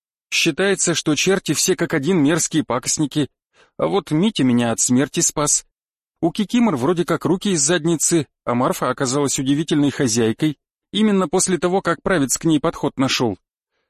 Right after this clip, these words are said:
Вот бес... Хотя ладно, бес у нас нормальный, среднестатистический». «Мотя, а чё это за женщина?» «Дочка Васильча». На минуту сбежал Костян от мангала. «Племянница,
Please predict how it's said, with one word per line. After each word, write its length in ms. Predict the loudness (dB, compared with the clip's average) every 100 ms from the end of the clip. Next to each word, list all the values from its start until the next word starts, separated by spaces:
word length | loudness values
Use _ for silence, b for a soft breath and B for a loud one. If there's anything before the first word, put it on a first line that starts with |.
| _ -10
Вот 280 | -4 -2 -4
бес... 640 | -2 0 2 2 0 -2 -6 _ _ _ _ _
Хотя 340 | -4 -2 0 0
ладно, 340 | 0 0 -2
бес 260 | 0 0 2
у 60 |
нас 220 | 0 0
нормальный, 600 | 0 0 2 2 2 0 -4 _ _
среднестатистический». 1400 | -2 0 0 0 -2 -2 -4 -4 -2 -2 -2 -2 -4 -4 _ _ _ _ _ _ _ _ _ -6
«Мотя, 380 | -2 -2 -4 -6 _ -10
а 120 | -6
чё 200 | -2 -2
это 140 | -2 0
за 160 | 0
женщина?» 500 | 0 0 0 0 -2 -6 _ _ _ -8
«Дочка 360 | -4 -2 -2
Васильча». 560 | -2 0 0 0 -2 -6 _ _ _
На 80 | 0
минуту 320 | 2 2 0
сбежал 360 | -2 0 0 0
Костян 380 | -2 -2 0 0
от 140 | 0
мангала. 480 | 0 0 0 -2 -4 _ _ _ _ _ _ _ _ _
«Племянница, 920 | -4 0 2 2 2 2 0 0 -2